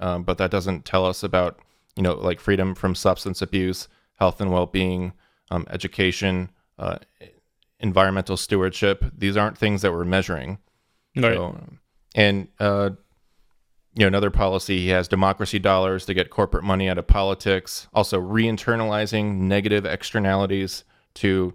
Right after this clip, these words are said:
Speaker 1: try to get the markets to work better for us. These are all really good ideas in my view. Uh, but Benevov, uh, has a, a different perspective on this. Uh, I don't know if he'd go so far to say they're not good ideas, but there, there's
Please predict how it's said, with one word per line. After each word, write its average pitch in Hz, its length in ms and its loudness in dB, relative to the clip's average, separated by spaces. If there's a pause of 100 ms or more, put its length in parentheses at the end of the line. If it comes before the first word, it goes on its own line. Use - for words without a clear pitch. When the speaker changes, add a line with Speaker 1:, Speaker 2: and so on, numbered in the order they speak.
(140)
Speaker 1:
try 101 240 6
to 104 80 2
get 98 180 0
the - 60 -4
markets 92 480 0
to 98 120 -2
work 90 240 -2
better 90 220 2
for 90 240 0
us. 87 320 -4 (220)
These 160 180 2
are 139 80 6
all 117 120 6
really 107 240 2
good 101 180 4
ideas 92 460 2
in 90 100 -2
my 82 140 -2
view. 82 340 -4
Uh, 90 200 -2 (460)
but 110 140 2
Benevov, 127 520 4 (220)
uh, 107 340 2 (920)
has 107 280 4
a, 95 60 -4
a 90 420 0
different 110 340 0
perspective 90 540 0
on 78 160 -4
this. 71 340 -6 (100)
Uh, 90 260 -6 (300)
I 104 60 4
don't 107 80 4
know 101 140 2
if - 80 -4
he'd 98 120 -2
go 101 140 2
so 95 160 -2
far 101 220 2
to 95 80 -2
say 92 180 0
they're 90 160 -2
not 110 240 4
good 123 140 2
ideas, 127 580 0 (580)
but 98 260 6 (100)
there, 101 180 2
there's 98 420 0